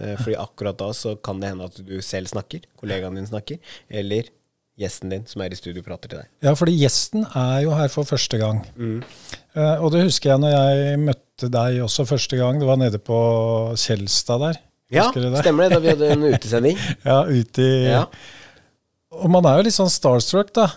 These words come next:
Speaker 2: og jeg skal på N R K, ikke
Speaker 1: Ja.
Speaker 2: sant? Og Shetan,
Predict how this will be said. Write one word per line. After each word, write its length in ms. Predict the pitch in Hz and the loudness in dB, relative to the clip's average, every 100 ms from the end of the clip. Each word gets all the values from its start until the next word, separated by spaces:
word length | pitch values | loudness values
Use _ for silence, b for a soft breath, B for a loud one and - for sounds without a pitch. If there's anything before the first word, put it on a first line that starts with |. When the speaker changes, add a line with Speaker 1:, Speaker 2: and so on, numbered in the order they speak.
| - | -4
Speaker 2:
og 120 | 165 | 0
jeg 60 | 170 | 2
skal 160 | - | 2
på 100 | 143 - | -2 0
N 180 | 131 123 | 0 2
R 140 | 135 | 2
K, 580 | 131 - 131 135 170 185 - - | 0 -6 -2 2 6 4 2 -8
ikke 100 | 160 | -2
Speaker 1:
Ja. 40 | 139 | 0
Speaker 2:
sant? 240 | 151 147 | 2 0
Og 100 | 156 | 0
Shetan, 640 | 120 - 117 117 - 202 | 0 2 0 0 2 2